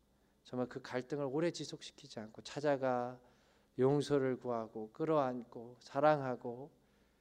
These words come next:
그 사람이 원하는 대로 정말 주님을 믿는 믿음으로 내어주시는 저와 여러분이 되기를 축복합니다. 아멘. 롯은 마침내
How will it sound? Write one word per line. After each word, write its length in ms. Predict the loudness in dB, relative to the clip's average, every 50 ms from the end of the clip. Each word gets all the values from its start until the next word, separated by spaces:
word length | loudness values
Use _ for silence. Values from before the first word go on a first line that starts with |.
| _ _ _
그 260 | -6 -2 0 0 0 0
사람이 380 | -2 -4 -4 -4 -4 -4 -4
원하는 540 | -4 -4 -4 -4 -2 -2 -2 -2 -4 -6 -8
대로 240 | -10 -12 -16 -18 -20 -20 _ _ _ -14
정말 360 | -8 -4 2 4 4 4 4
주님을 460 | 2 0 0 0 0 2 0 0 0
믿는 440 | 0 0 0 0 -2 -2 0 0 0
믿음으로 720 | 2 2 6 6 6 6 6 4 0 -2 -2 -4 -6 -10 -16 -20 -20 -20 _ _ _ _
내어주시는 720 | -4 -2 0 0 0 -2 -4 -6 -12 -16 -16 -18 -18 -20 -20 -20 _ _ _ _ _ _ _
저와 340 | -10 -4 -2 0 2 2 2
여러분이 380 | 0 0 -2 -4 -4 -4 -6 -8
되기를 440 | -10 -12 -14 -14 -14 -14 -14 -14 -18 _ _ _ _ _ _ _ _
축복합니다. 1000 | -12 -12 -10 -4 -4 -4 -4 -2 -4 -8 -8 -8 -10 -14 -16 -18 -18 -20 -20 -20 _ -12
아멘. 460 | -10 -10 -8 -8 -8 -8 -8 -10 -12 -16 -20 _ _ _ _ _ -20 -8
롯은 340 | -4 -4 -4 -4 -4 -4 -2
마침내 560 | -2 -2 -2 -2 -4 -6 -6 -6 -8 -8 -8